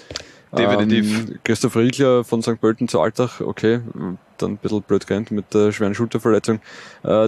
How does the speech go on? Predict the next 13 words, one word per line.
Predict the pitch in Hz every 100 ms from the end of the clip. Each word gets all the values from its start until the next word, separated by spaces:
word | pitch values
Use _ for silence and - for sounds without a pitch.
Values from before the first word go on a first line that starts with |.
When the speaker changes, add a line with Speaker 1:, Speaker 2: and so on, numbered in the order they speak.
| 113 110
Speaker 2:
Mirac, | 120 135 117
Stefano | - - - - - 123 - 113 110
Sordanovic | - 104 101 95 104 101 -
und | 101
Samuel | 98 104 101
Major | 67 101 98 98 113 139
geholt, | 135 117 127 139 131
äh, | 117 110 107 101
Dorgelis | 101 107 113 110 107
Nene | 104 120 117 107
und | - 104 107 107 -
Josef | 104 107 101
Weberbauer | 107 113 - 101 104